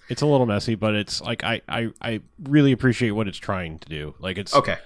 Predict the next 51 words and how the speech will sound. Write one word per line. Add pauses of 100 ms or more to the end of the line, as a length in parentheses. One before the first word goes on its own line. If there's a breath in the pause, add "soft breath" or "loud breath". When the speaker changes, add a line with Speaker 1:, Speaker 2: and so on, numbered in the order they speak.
(100)
Speaker 1:
it's,
Speaker 2:
yes.
Speaker 1:
well,
it's,
it's
one
of
those
things,
it's
sort
of
like,
um, (380)
like
the,
the,
uh, (640)
bonus
ones
for
the
Patreon
ones.
Like,
I
know
this
never
syncs
up,
so
I, (260 loud breath)
I
will
reference
them
sometimes,
and
if
you're
not
a
Patreon
member,
you're
gonna,
like,
hear
this
maybe